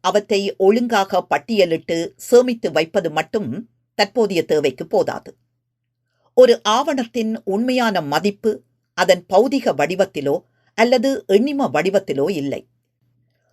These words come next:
மாறாக, அது நமக்கு தரும் தகவல்களிலும் ஊக்கத்திலும் தான் உள்ளது.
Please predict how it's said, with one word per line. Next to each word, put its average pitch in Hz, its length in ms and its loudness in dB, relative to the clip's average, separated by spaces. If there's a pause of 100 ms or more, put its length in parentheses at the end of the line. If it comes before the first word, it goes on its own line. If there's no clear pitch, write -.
(180)
மாறாக, 208 840 2 (360)
அது 247 280 0
நமக்கு 233 400 0
தரும் 202 380 2
தகவல்களிலும் 185 760 0 (200)
ஊக்கத்திலும் 156 600 0
தான் 139 200 0
உள்ளது. 135 400 -4